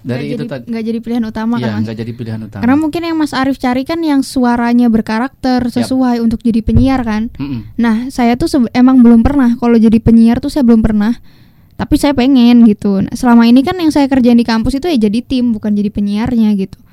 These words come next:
Speaker 1: Tapi sekarang setelah jadi penyiarnya tuh kamu seneng ya?
Speaker 2: Ya seneng lah, Mas, pasti.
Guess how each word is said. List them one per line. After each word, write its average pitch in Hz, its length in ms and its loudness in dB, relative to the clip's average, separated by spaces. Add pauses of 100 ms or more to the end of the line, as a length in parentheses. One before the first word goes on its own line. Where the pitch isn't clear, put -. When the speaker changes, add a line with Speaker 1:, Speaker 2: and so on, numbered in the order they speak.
(480)
Speaker 1:
Tapi 170 400 -14 (260)
sekarang 143 460 -8
setelah 131 240 -4
jadi 113 400 -2
penyiarnya 120 560 -4
tuh 170 100 -10
kamu 156 300 -6
seneng 135 320 -2
ya? 87 100 -6 (1040)
Speaker 2:
Ya 247 140 0
seneng 220 320 0
lah, 220 120 0
Mas, 226 200 0
pasti. 233 320 -6